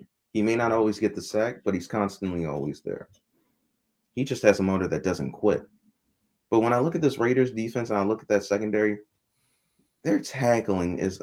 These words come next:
has a lot to be desired. And sometimes they'll tackle, sometimes they won't. Like, Marcus Peters just did not try on a tackle one time, and it just, the guy went through it. And I'm like, "All right, Marcus, you didn't do this with us, but don't do it to,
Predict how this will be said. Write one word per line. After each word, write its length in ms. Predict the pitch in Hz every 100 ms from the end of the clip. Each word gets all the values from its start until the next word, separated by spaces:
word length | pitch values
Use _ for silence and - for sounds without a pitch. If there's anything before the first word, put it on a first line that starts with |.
| 107
has 160 | 101
a 40 | 92
lot 220 | 92 92
to 80 | 85
be 100 | 87
desired. 600 | 85 85 85 73 67 -
And 300 | 87 90 - -
sometimes 680 | - 131 131 131 127 127 127
they'll 180 | 120
tackle, 400 | 117 117 113 117
sometimes 540 | 110 107 104 107 101 98
they 140 | 95
won't. 360 | 87 87 95 107 _ _ _ _ _
Like, 160 | - 180
Marcus 340 | 101 107 110 -
Peters 380 | 110 101 98 - - - - _
just 340 | - 104 - -
did 180 | 110
not 280 | 107 107 -
try 340 | - 107 98 101
on 160 | 98
a 60 | 95
tackle 340 | 101 98 104
one 180 | 104 104
time, 400 | 101 104 107 120 _
and 180 | - 95
it 180 | 90 - _ 98
just, 360 | 98 95 - _ _ _ _ _ _ _ _ _ _
the 80 | -
guy 160 | 98 95
went 260 | 98 98
through 220 | 101 101 107
it. 160 | - - -
And 80 | 80
I'm 140 | 82
like, 220 | - -
"All 80 | -
right, 220 | - - - -
Marcus, 460 | 67 - - - -
you 120 | 90
didn't 220 | 92 87
do 100 | 82
this 180 | 80 -
with 100 | 73
us, 420 | 120 107 98 - _ _ _ _
but 180 | - 85
don't 240 | 104 101 95
do 180 | 90
it 100 | 80
to, 200 | - 73